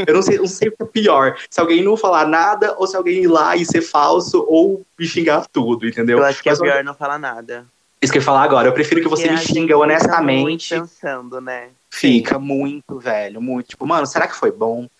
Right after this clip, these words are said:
Speaker 1: Será que não foi? O que
Speaker 2: Aham.
Speaker 1: que eu posso melhorar? O que que eu não posso?
Speaker 2: Sim.
Speaker 1: Aí se
Speaker 2: E aí,
Speaker 1: ninguém
Speaker 2: quando a
Speaker 1: fala,
Speaker 2: pessoa vai
Speaker 1: mano
Speaker 2: direto ao ponto, é muito mais fácil da gente também, é, olhar pro, pra esse ponto e ver, e ver se realmente, ai,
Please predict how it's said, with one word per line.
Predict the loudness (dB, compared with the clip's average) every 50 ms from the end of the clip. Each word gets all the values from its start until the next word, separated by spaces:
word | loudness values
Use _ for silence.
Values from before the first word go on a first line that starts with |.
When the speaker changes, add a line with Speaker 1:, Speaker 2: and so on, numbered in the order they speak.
| _ _ _
Speaker 1:
Será | -6 -4 -2 -2
que | 0
não | -2 -2
foi? | -4 -4 -4 -2
O | -2
que | 0
Speaker 2:
Aham. | 0
Speaker 1:
que | -2
eu | -2
posso | 0 -2 -2 0 0
melhorar? | 2 4 4 4 4 4 2 2
O | 0
que | -2 0
que | 0
eu | 0
não | 0 0
posso? | 0 0 2 2 0 -2 -4 -10
Speaker 2:
Sim. | -14 -6 -4
Speaker 1:
Aí | -2 -2 -2
se | -2
Speaker 2:
E | -2
aí, | -2
Speaker 1:
ninguém | 0 0 0
Speaker 2:
quando | -2 -2 -4
a | -2
Speaker 1:
fala, | -2 -2
Speaker 2:
pessoa | -2 0 -2 -2
vai | 0 -2 -2
Speaker 1:
mano | 0 0
Speaker 2:
direto | -2 -2 -4 -6
ao | -8 -10
ponto, | -10 -10 -10 -10 -10 -12 -14 -14 -14
é | -12
muito | -12 -14 -16 -16 -16
mais | -16 -16 -16 -16
fácil | -14 -14 -14 -14 _
da | -20 -18
gente | -18 -18 -20 -20 _
também, | -14 -12 -8 -8 -8 -8 -8 -14 -16 _
é, | -8 -6 -4 -4
olhar | -6 -6 -6 -6 -4 -4 -6 -8
pro, | _ -16 -18 -18 -18 _
pra | -14 -14
esse | -14 -14 -16 _ -20
ponto | _ -14 -14 -14 -14 -18 _ -20
e | -16
ver, | _ -14 -14 -12
e | -14 -16
ver | -10 -8 -10 -10
se | -8 -10
realmente, | -10 -10 -10 -10 -12 -16 -14 -8 -4
ai, | -2 -2 -2 -4 -8